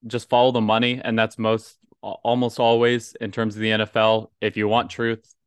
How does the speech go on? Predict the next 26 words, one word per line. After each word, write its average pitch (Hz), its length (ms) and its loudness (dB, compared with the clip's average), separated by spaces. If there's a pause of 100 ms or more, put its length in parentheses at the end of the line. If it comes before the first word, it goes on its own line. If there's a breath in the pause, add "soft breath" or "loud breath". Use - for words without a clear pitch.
(100)
don't 117 180 0
listen 120 260 -2
to 110 60 0
coaches, 104 520 0
don't 110 220 -2
listen 110 260 -6
to 104 100 -8
G 101 180 -4
Ms, 104 200 -4
don't 104 160 -2
listen 107 200 -6
to 98 60 -8
players, 101 300 -6
just - 160 -10
follow 104 200 2
the 98 80 -6
money. 107 340 -2 (540 loud breath)
If 147 160 0
we 185 120 2
follow 339 200 2
the 330 60 -2
money, 214 260 0
I 151 60 -2
mean, 180 160 -2
the 156 80 -4
Cowboys 165 600 -4